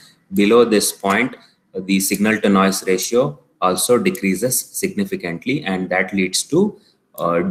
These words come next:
uh, degrading, degradation of, uh, the F M receiver's performance, right? So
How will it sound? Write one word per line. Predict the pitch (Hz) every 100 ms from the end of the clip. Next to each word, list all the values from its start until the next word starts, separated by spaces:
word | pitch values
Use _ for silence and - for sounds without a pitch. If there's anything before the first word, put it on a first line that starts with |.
| 92 90 85 87
uh, | 85 85 85 69 - _ - _
degrading, | 92 92 101 95 101 98 92 95 101 104 98 82 85 - -
degradation | 98 98 104 95 92 101 107
of, | 87 - - -
uh, | 82 78 -
the | 117 -
F | 87 -
M | 98
receiver's | 90 85 90 87 - - - - -
performance, | 87 - 78 69 - - - - _ _ - -
right? | 147
So | - - 85 87